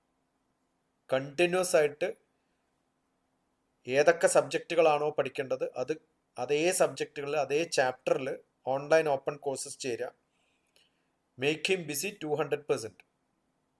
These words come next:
ഓക്കെ, പ്രശ്നങ്ങൾ ഡിസ്കസ് ചെയ്യാണ്ടിരിക്കുക,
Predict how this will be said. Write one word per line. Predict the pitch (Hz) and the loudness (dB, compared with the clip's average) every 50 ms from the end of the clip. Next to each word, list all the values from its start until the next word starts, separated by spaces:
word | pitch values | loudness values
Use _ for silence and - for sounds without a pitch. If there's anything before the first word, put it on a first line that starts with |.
| _ _ _ _ _ _ _ _ _ _ _ _ _ _ _ _ _ _ _ _ _ _ _ _ _ _ _ _ _ _ _ _ _ _ _ _ _ _ _ - 123 131 | _ _ _ _ _ _ _ _ _ _ _ _ _ _ _ _ _ _ _ _ _ _ _ _ _ _ _ _ _ _ _ _ _ _ _ _ _ _ _ -12 -12 -10
ഓക്കെ, | 131 - 151 123 104 - _ _ _ _ _ _ _ _ _ _ _ _ _ _ _ _ _ _ _ _ - | -8 -6 -6 -6 -6 -8 _ _ _ _ _ _ _ _ _ _ _ _ _ _ _ _ _ _ _ _ 2
പ്രശ്നങ്ങൾ | 143 151 147 - - - 214 208 190 175 175 - 165 | 2 2 2 2 -2 -4 -2 0 4 4 2 2 0
ഡിസ്കസ് | 151 - - 170 151 - | -4 -4 -2 -2 -2 0
ചെയ്യാണ്ടിരിക്കുക, | 160 147 135 135 135 139 117 - - 87 | 0 0 0 0 -2 -6 -10 -10 -14 -14